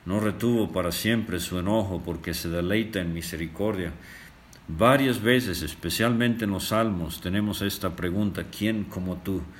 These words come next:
Mi, eh, respuesta favorita es esa en Miqueas siete dieciocho:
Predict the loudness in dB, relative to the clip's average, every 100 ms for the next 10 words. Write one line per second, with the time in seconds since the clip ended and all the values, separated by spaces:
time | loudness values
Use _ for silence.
0 | -18 -20 -20 -10 -2 0 0 0 -4 -8
1 | -16 -20 -20 -16 -6 -2 -2 -2 -4 -4
2 | -4 0 0 0 -2 0 0 0 0 0
3 | 0 0 -2 -10 -20 -20 -12 -4 -2 0
4 | -2 -2 -2 0 -2 0 0 0 -2 -2
5 | -2 -2 -4 -4 -4 -4 -4 -6 -8